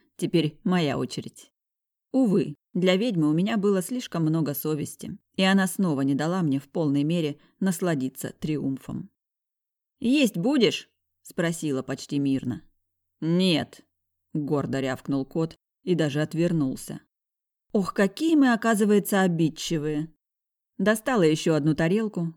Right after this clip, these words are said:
положила немного риса, щедро полила соусом и, добавив несколько кусочков мяса, поставила перед котом. "Ешь, я вполне прилично готовлю".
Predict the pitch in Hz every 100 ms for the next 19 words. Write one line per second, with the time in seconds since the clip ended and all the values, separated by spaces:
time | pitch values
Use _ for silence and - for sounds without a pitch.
0 | - 170 160 160 180 143 135 139 131 139
1 | 180 170 147 - - 180 151 123 135 139
2 | 135 139 196 185 147 147 139 _ _ _
3 | _ 190 180 185 185 165 165 - 185 156
4 | - 139 - 156 160 147 151 - 196 190
5 | 160 156 - _ - 185 - 156 135 139
6 | 139 139 - 160 160 127 113 - _ _
7 | _ - 208 233 269 180 - - _ 190
8 | 196 196 214 220 240 226 214 220 - 196
9 | 196 196 196 139 127